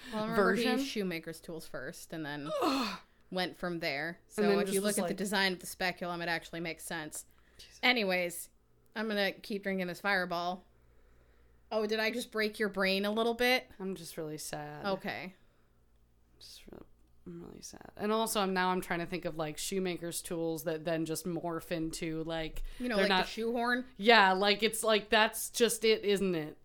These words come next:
Speaker 2: Except that eventually they just
Speaker 1: There's
Speaker 2: made it
Speaker 1: two
Speaker 2: so
Speaker 1: of
Speaker 2: it kinda
Speaker 1: them.
Speaker 2: go boop.
Speaker 1: Yeah.
Speaker 2: Yeah. <laughs>
Speaker 1: Just change the curve a little bit, add some handles.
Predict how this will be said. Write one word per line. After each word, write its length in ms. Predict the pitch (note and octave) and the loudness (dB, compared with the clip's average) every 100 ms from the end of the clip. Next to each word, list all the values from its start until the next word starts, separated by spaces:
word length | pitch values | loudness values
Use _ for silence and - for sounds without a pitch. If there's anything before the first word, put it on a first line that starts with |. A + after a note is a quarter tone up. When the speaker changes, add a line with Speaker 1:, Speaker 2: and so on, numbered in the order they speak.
| - | -16
Speaker 2:
Except 320 | F#3+ - G3 G3 | -4 0 2 2
that 80 | |
eventually 500 | F#3+ G3+ G#3 G#3+ G3 | 0 2 2 2 2
they 100 | F#3 | 2
just 160 | E3+ F3+ | -2 -2
Speaker 1:
There's 120 | G3+ | 0
Speaker 2:
made 80 | F3 | 0
it 40 | F#3 | 4
Speaker 1:
two 100 | D4+ | 4
Speaker 2:
so 80 | |
Speaker 1:
of 40 | F#3 | 4
Speaker 2:
it 60 | |
kinda 160 | F#3 F3+ | 2 -2
Speaker 1:
them. 160 | E3+ D#3+ | -2 -2
Speaker 2:
go 0 | |
boop. 240 | A3 C#4+ - - | -2 -6 -8 -4
Speaker 1:
Yeah. 320 | A#3 A3 G#3+ | 6 8 12
Speaker 2:
Yeah. 1500 | F4 F4 A#4 A#4 B4+ B4 A#4+ - - B4+ - - F4 G4+ F#4 D#4 | 12 12 12 12 12 12 6 4 4 2 2 -8 0 2 2 4
<laughs> 720 | - A#4+ - A#4+ A#4+ B4 - | 8 10 12 10 12 6 6
Speaker 1:
Just 260 | A#4 - - | 0 0 0
change 340 | B3+ B3+ A#3 | 2 2 2
the 100 | A3 | -2
curve 300 | - C#4 B3 | 4 6 6
a 40 | G#3+ | 4
little 260 | F#3+ F#3+ | 4 2
bit, 300 | F#3 F#3 F3+ - - - - - | 2 0 0 -6 -18 -18 -8 4
add 200 | A3 A3 | 4 4
some 120 | B3 | 0
handles. 640 | B3 A#3+ A3 F#3+ F3+ - | 0 2 4 4 2 -2